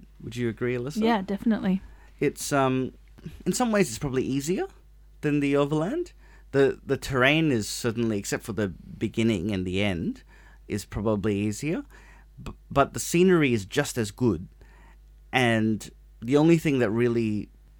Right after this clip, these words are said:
Speaker 1: is, you know, a bit of a mark down is that the facilities aren't as good. But really, if you're tenting it, it's, you know, what's the difference,
Speaker 2: And if you're
Speaker 1: really?
Speaker 2: only staying two nights,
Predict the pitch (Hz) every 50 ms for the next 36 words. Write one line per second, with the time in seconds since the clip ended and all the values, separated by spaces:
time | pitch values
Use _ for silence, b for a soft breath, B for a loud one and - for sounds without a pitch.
0 | - - 110 101 92 - - - - - - - - - - - 113 95 92 98
1 | - - - 69 90 98 117 110 - - - 98 98 98 95 98 104 104 101 -
2 | - - - 135 143 165 156 120 101 98 95 - - 87 - - - 95 92 -
3 | - 98 - 110 110 101 101 90 95 92 85 - 85 82 76 78 87 - - -
4 | - - - - - - - 131 - - - 131 156 196 214 170 127 101 78 -
5 | - b b b b b b b b 135 127 143 147 143 - 147 143 143 139 -
6 | 123 107 98 87 - - - - b b b b b b b b 104 104 - -
7 | - - - - - - - - - - - - - - 101 101 87 82 101 -
8 | - - - 104 104 - - - 90 85 95 87 - - 80 - - - 240 254
9 | 240 - - 247 240 233 233 240 254 262 254 - - 202 190 190 196 190 - 214
10 | 196 190 180 175 - - - 180 - - - - - - -